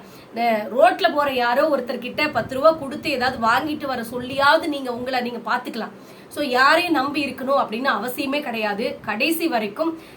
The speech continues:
தன் கையே தனக்குதவி அப்படிங்கறத மறந்து போயிடாதீங்க. இங்க பலம் வாய்ந்த சிங்கங்கள் இருக்கு பாத்தீங்களா? அந்த சிங்கங்கள் கூட வேடனுடைய பொறியில மாட்டிக்கும். ஆனா இந்த நரி இருக்கு பாத்தீங்களா?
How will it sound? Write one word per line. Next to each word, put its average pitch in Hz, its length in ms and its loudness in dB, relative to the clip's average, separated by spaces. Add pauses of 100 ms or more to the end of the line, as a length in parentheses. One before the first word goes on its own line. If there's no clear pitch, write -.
(140)
தன் 302 280 2
கையே 320 460 2
தனக்குதவி 269 680 -4
அப்படிங்கறத 220 640 -2
மறந்து 233 360 -4
போயிடாதீங்க. 220 760 0 (360)
இங்க 262 480 4 (400)
பலம் 339 420 4
வாய்ந்த 339 480 4
சிங்கங்கள் 330 580 0
இருக்கு 233 240 -4
பாத்தீங்களா? 214 560 0 (340)
அந்த 269 580 2 (120)
சிங்கங்கள் 349 720 2
கூட 269 560 4 (260)
வேடனுடைய 285 760 4 (100)
பொறியில 302 420 0
மாட்டிக்கும். - 500 -4 (360)
ஆனா 269 720 4
இந்த 233 140 -2
நரி 254 420 4
இருக்கு 277 340 0
பாத்தீங்களா? 214 440 -2